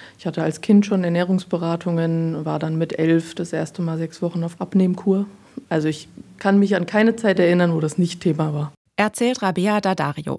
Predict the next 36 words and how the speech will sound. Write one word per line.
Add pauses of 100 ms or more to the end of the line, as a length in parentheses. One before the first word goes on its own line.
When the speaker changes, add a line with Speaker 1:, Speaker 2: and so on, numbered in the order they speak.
(140)
Speaker 2:
Letztes
Jahr
im
Oktober
hat
sie
sich
schließlich
für
eine
Magen-Bypass-O
P
im
Klinikum
Worms
entschieden. (380)
Der
Magen
der
neunundzwanzigjährigen
wurde
um
ein
gutes
Stück
verkleinert. (380)
Die
O
P
habe
ihr
Leben
komplett
verändert,
erzählt
sie.